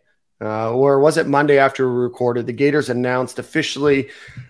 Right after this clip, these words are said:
uh, that defensive quality control analyst Russ Callaway would be promoted to the tight end coach position. So, Nick, give us the, uh, rundown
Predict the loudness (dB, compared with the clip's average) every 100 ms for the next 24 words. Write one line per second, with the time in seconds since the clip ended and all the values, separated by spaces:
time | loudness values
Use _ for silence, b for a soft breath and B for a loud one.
0 | B -2 -2 -2 -6 -4 -2 -2 0 2
1 | 2 0 -2 -2 2 4 6 4 0 -4
2 | -6 -4 -4 -4 -6 -4 -2 -2 -4 -6
3 | -4 -4 -4 2 6 8 8 6 4 -2
4 | B -6 -2 -2 -2 -8 -6 -4 -2 2
5 | 2 2 0 -6 -8 -8 -10 -2 0 0
6 | -2 -2 -2 -4 -6 -4 -4 -6 -16 b
7 | _ -4 -4 0 0 0 -6 -4 -2 0
8 | -2 0 -2 -2 -6 -2 0 2 2 2
9 | 2 2 2 2 0